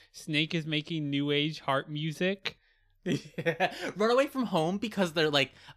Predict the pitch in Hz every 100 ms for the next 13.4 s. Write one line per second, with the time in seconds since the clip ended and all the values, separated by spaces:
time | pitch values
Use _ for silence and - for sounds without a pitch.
0 | _ _ 151 135 123 131 131 127 - 117
1 | 110 151 - - 117 117 131 156 175 156
2 | 131 127 120 113 - _ - 143 143 143
3 | 139 135 123 120 - 151 151 160 147 143
4 | 131 131 120 117 120 110 120 113 113 110
5 | 104 107 104 107 110 104 - 107 107 110
6 | - - - 160 175 175 175 151 147 -
7 | - 285 262 214 277 226 208 226 226 214
8 | 202 180 175 160 151 160 - 208 240 240
9 | 214 208 208 208 185 160 165 202 214 202
10 | 143 170 185 202 202 143 147 214 453 311
11 | 208 147 139 135 123 127 131 170 - 117
12 | 107 - 151 170 120 120 190 110 - 120
13 | 151 131 107